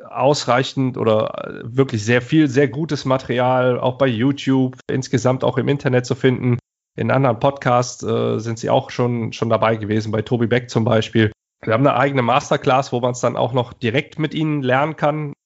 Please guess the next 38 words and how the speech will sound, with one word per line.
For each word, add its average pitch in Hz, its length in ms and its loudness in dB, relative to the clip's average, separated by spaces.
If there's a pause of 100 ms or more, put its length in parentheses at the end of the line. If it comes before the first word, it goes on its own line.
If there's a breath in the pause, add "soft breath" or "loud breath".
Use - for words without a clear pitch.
(220)
oder 120 180 -2
beziehungsweise 117 460 0
seine 113 240 2
Körpersprache 131 560 0
optimieren 139 460 -2
kann. 139 260 0 (340)
All 127 200 0
das 123 260 0
werde 123 160 0
ich 120 140 -4
auch 123 160 0
nochmal 117 240 -2
mit 117 180 -4
in 113 80 -2
die 107 80 -6
Shownotes 143 360 -2
packen. 131 340 -2 (580)
Ich 170 200 -2
sage 165 220 0
an 143 100 2
der 139 100 4
Stelle 143 720 2
vielen, 156 240 -2
vielen 139 220 -2
Dank 135 180 -2
fürs 127 220 -4
Zuhören. 175 580 2 (220)
Und 131 360 -2
bei 123 120 4
mir 139 260 2
ist - 120 -6
es 131 100 0
so, 143 220 4
dass 127 360 2 (340)
Sie 127 360 -4
die 147 120 0
letzten 147 360 2
Worte 139 340 4